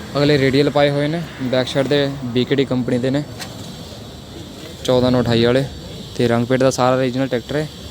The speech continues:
ਕੰਡੀਸ਼ਨ ਚੈੱਕ ਕਰ ਲਓ ਤੁਸੀਂ। ਤੇ ਨਾਲ ਹੀ ਖੜਾ ਜੀ ਪੈਂਹਠ ਬਾਈ,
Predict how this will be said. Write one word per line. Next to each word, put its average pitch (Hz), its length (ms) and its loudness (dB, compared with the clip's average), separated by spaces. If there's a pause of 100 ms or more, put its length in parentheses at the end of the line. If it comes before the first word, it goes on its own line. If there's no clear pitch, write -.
(2250)
ਕੰਡੀਸ਼ਨ 113 300 0
ਚੈੱਕ 117 200 2
ਕਰ 117 140 2
ਲਓ 120 100 4
ਤੁਸੀਂ। 123 220 2 (3500)
ਤੇ 123 320 2
ਨਾਲ 123 280 4
ਹੀ 139 60 2
ਖੜਾ 135 200 4
ਜੀ 147 120 4
ਪੈਂਹਠ 131 300 2
ਬਾਈ, 147 240 0